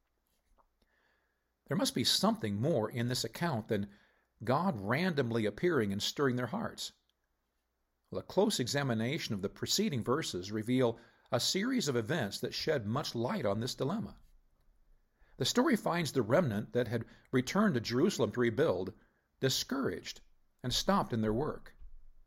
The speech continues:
Various hardships had happened, leaving them spiritually depleted and unwilling to continue. Through the prophet Haggai,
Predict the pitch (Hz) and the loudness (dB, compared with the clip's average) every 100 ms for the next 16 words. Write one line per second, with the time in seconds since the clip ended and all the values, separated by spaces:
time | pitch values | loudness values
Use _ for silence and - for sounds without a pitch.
0 | _ - - - 98 139 135 101 - 131 | _ -18 -16 -6 2 4 6 2 0 0
1 | 143 - 113 - 120 151 165 101 110 - | 0 -2 -2 -4 -4 -2 0 -2 -4 -6
2 | - - - - 156 208 160 113 - - | -14 -18 -14 0 2 2 0 -2 -2 0
3 | 190 214 - 120 120 - 202 95 - - | 0 0 -2 -2 -2 0 0 -2 -6 -14
4 | - - _ - 127 131 113 170 123 104 | -20 -20 _ -8 -2 -2 0 0 0 0
5 | 104 107 139 107 71 - _ - - - | -2 -2 -2 -2 -6 -16 _ -12 -10 -12
6 | - - - - - - - - 214 233 | -14 -18 -20 -18 -16 -16 -20 -2 0 0
7 | - 139 147 120 101 147 95 85 78 | 2 2 2 0 -2 -4 -4 -6 -6